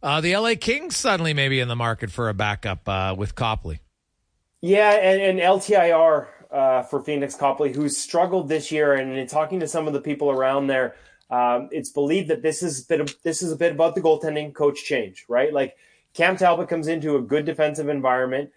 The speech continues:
Speaker 2: and a new voice. They hired Mike Buckley as their goaltending coach, so a new voice for him. But it was, it was gonna be new regardless.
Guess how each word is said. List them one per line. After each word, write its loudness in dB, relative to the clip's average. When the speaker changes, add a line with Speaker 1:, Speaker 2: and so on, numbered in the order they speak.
Speaker 2:
and 2
a 0
new 0
voice. -2
They -2
hired 2
Mike -4
Buckley 0
as -4
their -2
goaltending -2
coach, -8
so -2
a -2
new 0
voice 0
for -6
him. -4
But 0
it 0
was, -4
it -8
was -4
gonna -4
be -4
new 0
regardless. -2